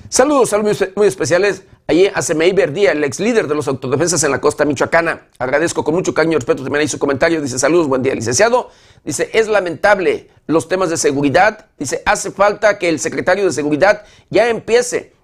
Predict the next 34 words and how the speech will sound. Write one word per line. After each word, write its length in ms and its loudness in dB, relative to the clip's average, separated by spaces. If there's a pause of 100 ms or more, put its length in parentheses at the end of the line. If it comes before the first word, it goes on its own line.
(160)
a 120 2
depurar 600 2
la 180 -2
corporación, 800 -2 (240)
porque 580 0
el 180 -2
pueblo 460 2 (200)
ya 160 4
está 260 0
viendo 500 0 (180)
que 280 -2
el 180 4
gobierno, 840 2 (500)
el, 500 -2 (440)
ya 120 -2
está 260 0
viendo 300 -2
que 220 4
el 100 0
gobier-, 460 0
el 100 -2
gobernador 640 2 (340)
nos 240 -2
está 300 0
fallando 720 -2 (240)
con 200 2
lo 160 -2
que, 300 -4 (120)
con 120 0
lo 120 0
que 100 -2
prometió 480 -2
en 60 -10
campaña". 680 -4